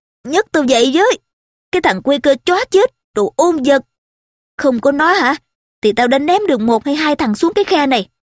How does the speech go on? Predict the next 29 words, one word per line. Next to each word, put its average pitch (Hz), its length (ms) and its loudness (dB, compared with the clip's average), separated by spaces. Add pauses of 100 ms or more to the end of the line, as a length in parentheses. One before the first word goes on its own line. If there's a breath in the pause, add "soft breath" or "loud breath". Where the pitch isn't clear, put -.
(240)
Xem 226 240 -2
chúng 269 140 -4
nó 302 100 -2
có 339 140 -2
sướng 370 240 0
cái 466 120 0
thân 339 160 2
không." 285 180 0 (1200)
Khó 269 200 -4
nhọc 233 240 -4
lắm 262 260 -4 (260)
mới 302 160 -2
giật 196 180 0
được 202 220 -2
nó 294 160 -6
dậy. 170 280 -2 (680)
Phải - 140 -4
dìu 208 260 0
nó 247 120 -2
đi. 240 280 -4 (840)
Cuối 359 160 0 (100)
cùng 175 320 -2 (200)
cũng 208 160 -2
tới 294 220 -2
được 226 220 -4
chỗ 170 200 0
mấy 254 160 -2
con 226 220 -2
ngựa. 170 220 -2